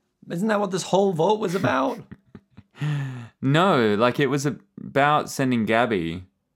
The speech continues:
Speaker 2: That's what I mean. Like, I don't think it's in Nick's interest to save Allison. It's in his interest to send Gabby home. Like, Gabby and Christian flipped, so if it's not Christian who goes, it should be Gabby when he plays an idol.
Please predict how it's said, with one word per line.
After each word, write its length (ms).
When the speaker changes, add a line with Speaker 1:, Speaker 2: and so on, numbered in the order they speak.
Speaker 2:
That's 140
what 80
I 60
mean. 420
Like, 340
I 60
don't 240
think 160
it's 180
in 180
Nick's 240
interest 420
to 60
save 280
Allison. 680
It's 160
in 100
his 120
interest 420
to 100
send 260
Gabby 280
home. 420
Like, 340
Gabby 260
and 80
Christian 360
flipped, 320
so 220
if 120
it's 180
not 160
Christian 440
who 100
goes, 500
it 140
should 140
be 80
Gabby 440
when 140
he 80
plays 260
an 80
idol. 380